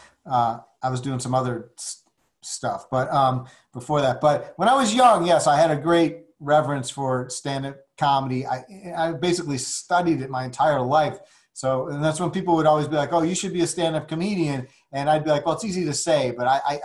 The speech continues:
I know how, I was such a student of it. I just knew how, it, how difficult it was. And so I, so I, when I was younger, I really had a reverence for it.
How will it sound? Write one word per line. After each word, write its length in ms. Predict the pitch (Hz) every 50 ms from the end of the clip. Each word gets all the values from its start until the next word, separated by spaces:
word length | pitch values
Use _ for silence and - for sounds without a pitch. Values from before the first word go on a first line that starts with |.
| 156 147
I 20 |
know 160 | 147 165 170 165
how, 200 | 151 151 147 - - - 143
I 100 | 160 165
was 180 | 147 156 151
such 140 | - 196 165 160
a 20 |
student 380 | - - - 208 196 180 160 147
of 140 | 139 127
it. 60 | 131 127
I 100 | - 123
just 200 | 131 147 - 156
knew 140 | 156 156
how, 320 | 143 139 139 135 127 - - _ _ _ _ -
it, 480 | 151 180 208 190 190 190 196 196 -
how 140 | 160 165 147
difficult 540 | 127 135 202 196 180 - - 143 135 - 135
it 80 | 131 127
was. 500 | 127 127 123 120 120 117 113 - - _ _ _ _ _ -
And 260 | 131 127 127 127 - -
so 200 | 127 - 151 143
I, 180 | 143 143 143 131 - - - _ _ _
so 160 | - 160 160
I, 120 | 170 180
when 220 | 190 170 165 170 180
I 60 | 185
was 200 | 190 185 180 170
younger, 320 | 208 233 247 240 220 202 175
I 120 | 160 151
really 560 | 147 147 165 160 160 160 160 151 147 143 151 - _ _
had 200 | 135 139 143 143
a 80 | 139 131
reverence 480 | 120 127 135 139 123 139 139 127 -
for 380 | - - 143 139 139 135 135 131
it. 140 | 127 -